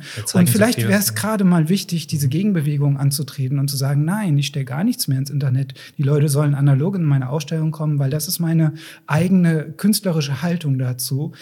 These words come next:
Speaker 2: Die muss man im Original sehen. Ich mach das gar nicht mit." Und dadurch, äh, vielleicht, also wieder diese Reduktion, also raus aus dieser Bewegung, äh, wirklich weniger werden, kleiner werden, sich zu minim-, minimalisieren, wieder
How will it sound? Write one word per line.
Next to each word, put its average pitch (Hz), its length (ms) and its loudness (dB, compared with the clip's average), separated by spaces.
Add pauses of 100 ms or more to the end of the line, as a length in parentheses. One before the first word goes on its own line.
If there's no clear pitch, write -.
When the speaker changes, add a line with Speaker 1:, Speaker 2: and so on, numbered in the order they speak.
(140)
Speaker 2:
Die 143 80 4
muss 160 260 4
man 190 140 2
im 143 100 -4
Original 131 480 0
sehen. 143 160 -4
Ich 147 140 -6
mach 180 100 -2
das 170 180 -6
gar 180 200 -4
nicht 208 220 -2
mit." 143 260 2 (320)
Und 160 180 4
dadurch, 160 480 0
äh, 151 220 0
vielleicht, 160 420 -4 (280)
also 156 220 0
wieder 165 200 4
diese 151 260 0
Reduktion, 156 840 0
also 151 240 0 (360)
raus 214 280 0
aus 180 180 -2
dieser 147 240 2
Bewegung, 135 560 -2
äh, 123 220 -12 (160)
wirklich 190 420 -4 (120)
weniger 165 640 4
werden, 127 280 -2
kleiner 170 500 -2
werden, 131 420 -6
sich 151 220 -8
zu - 80 -2
minim-, 165 380 2 (100)
minimalisieren, 160 920 0
wieder 143 240 2